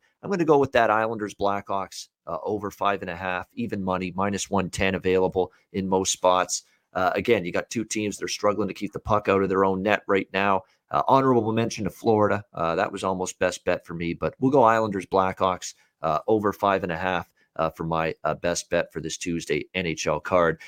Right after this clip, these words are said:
And that'll wrap up this edition of the Ice Guys. A reminder, if you can't watch the show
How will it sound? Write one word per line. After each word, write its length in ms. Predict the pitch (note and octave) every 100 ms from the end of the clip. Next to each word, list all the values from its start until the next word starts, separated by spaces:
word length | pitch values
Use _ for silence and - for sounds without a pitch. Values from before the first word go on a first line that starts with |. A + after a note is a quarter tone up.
| -
And 100 | E2+
that'll 220 | A2+ D3+
wrap 260 | C#3+ D3 C#3+
up 160 | C#3 -
this 200 | C#3 C3+
edition 420 | B2+ C3 C3 B2 -
of 200 | B2+ A#2+
the 140 | A#2+
Ice 220 | A#2 A#2
Guys. 400 | - A#2+ A#2 A2+ - _
A 80 | G2+
reminder, 460 | A2 A2+ C3 D3 G2+
if 120 | -
you 60 |
can't 280 | - - A#2+
watch 280 | A#2 B2 -
the 60 | -
show 440 | - B2+ A#2 A2+